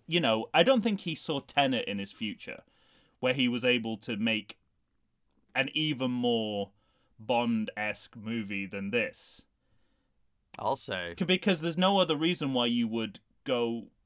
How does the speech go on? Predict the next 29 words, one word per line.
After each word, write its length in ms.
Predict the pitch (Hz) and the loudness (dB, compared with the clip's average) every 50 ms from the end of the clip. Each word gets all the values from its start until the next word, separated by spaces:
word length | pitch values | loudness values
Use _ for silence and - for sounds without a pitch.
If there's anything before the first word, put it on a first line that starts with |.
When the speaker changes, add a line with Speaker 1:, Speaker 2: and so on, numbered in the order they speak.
| _ _ _ _ _ | _ _ _ _ _
Speaker 1:
so 560 | - - - - - 165 156 156 151 143 120 | -16 -14 -14 -4 -2 0 0 2 0 -2 -4
heavily 800 | - - - 135 139 143 127 127 113 104 98 90 85 82 - - - | -8 -4 0 0 0 2 2 0 -2 -2 -4 -4 -6 -6 -8 -8 -8
on 220 | 110 107 107 110 | -6 -4 -4 -4
the 80 | 107 101 | -4 -2
Bond 360 | - 123 123 127 127 120 113 | 0 0 2 2 2 0 0
imagery 720 | 104 101 95 92 85 - 90 87 85 80 80 71 - _ _ _ _ _ _ _ _ _ _ _ _ _ _ _ _ _ _ _ _ _ _ _ _ _ _ _ _ _ _ _ | 0 -2 -4 -6 -8 -8 -10 -10 -10 -10 -12 -14 -18 _ _ _ _ _ _ _ _ _ _ _ _ _ _ _ _ _ _ _ _ _ _ _ _ _ _ _ _ _ _ _
here. 480 | - - 156 151 135 117 87 69 60 - _ _ _ _ _ _ _ _ _ _ _ _ _ _ _ _ _ _ _ _ _ _ _ _ _ _ | -14 -4 0 0 0 0 0 -4 -8 -14 _ _ _ _ _ _ _ _ _ _ _ _ _ _ _ _ _ _ _ _ _ _ _ _ _ _
Speaker 2:
But 160 | - 226 - | -2 -2 -2
plus, 500 | - - - 262 285 277 247 202 - - - _ _ _ _ | -4 -4 0 4 4 4 4 2 -2 -6 -12 _ _ _ _
let 100 | 240 262 | -6 -4
me 80 | 269 247 | -2 -2
ask 200 | 226 208 - - | -2 -2 -2 -4
you 60 | 220 | -2
this. 260 | 220 262 254 208 - - | 0 0 0 0 -2 -4
Don't 280 | _ 247 247 294 - | _ -4 -4 -2 -2
they 160 | - 262 214 | -2 -2 -2
fuck 540 | - - - - - - 196 208 214 - _ _ _ - 190 - _ _ _ | -2 -8 -12 -20 -2 2 2 2 2 0 _ _ _ -20 -20 -20 _ _ _
that 260 | 170 165 165 156 160 _ _ _ _ _ _ _ _ | 0 0 0 -2 -4 _ _ _ _ _ _ _ _
beginning 380 | - 165 151 180 190 185 170 156 | -8 -6 -4 -4 -4 -2 -4 -6
scene 280 | - - 170 156 147 147 | -6 -6 -4 -2 0 0
up 200 | 156 185 196 196 _ _ - 175 _ _ _ _ - | 0 0 0 -2 _ _ -20 -20 _ _ _ _ -4
with 200 | - 143 143 - - | -4 -4 -4 -2 0
the, 320 | 143 135 131 127 127 - - _ _ _ _ - | 0 0 2 0 -2 -4 -8 _ _ _ _ -10
when 160 | - 147 147 143 | -6 -6 -4 -2
they 140 | 139 131 | -4 -4
cut 240 | 127 - - 185 - | -4 -2 -2 -2 -2
the 60 | - | -2
plane 380 | 139 - 160 170 165 151 135 127 | -6 -2 -2 -2 0 0 -2 -2
loose? 460 | 131 143 170 208 247 - - - - | -2 -2 -2 -2 -6 -8 -12 -12 -14